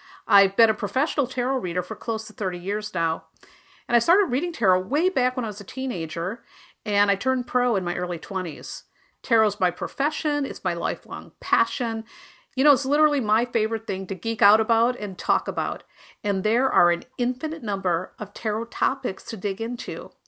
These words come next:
So podcasting and sharing info with you like this, it's a total delight for me. And reason number two, I really love teaching people how to read tarot,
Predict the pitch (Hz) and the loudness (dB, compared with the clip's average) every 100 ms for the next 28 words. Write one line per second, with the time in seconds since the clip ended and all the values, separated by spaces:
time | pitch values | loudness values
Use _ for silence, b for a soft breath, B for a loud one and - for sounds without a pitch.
0 | B B B B - - 233 - 302 - | B B B B 0 2 4 6 6 6
1 | 311 294 302 247 247 262 254 233 233 233 | -2 0 -2 -4 -2 0 0 -2 -4 -2
2 | 262 269 269 277 254 202 220 311 - - | -2 -2 -4 -2 -2 0 -2 -2 -6 -16
3 | _ - 254 214 - 202 190 190 175 165 | _ -4 -2 -2 -2 -2 0 -2 -4 -4
4 | - 185 165 165 - _ _ _ _ _ | -6 -8 -8 -12 -16 _ _ _ _ _
5 | _ _ _ _ _ - 214 247 254 262 | _ _ _ _ _ 0 2 2 0 0
6 | 254 247 - 294 320 - _ _ _ 208 | 0 -2 -4 -6 -6 -8 _ _ _ 2
7 | 190 208 208 233 185 175 - 196 - 220 | 4 2 2 4 2 2 -4 -12 -12 -14
8 | - 170 165 175 170 170 - 269 277 185 | -12 -8 -4 -4 -4 -8 -10 -8 -2 -4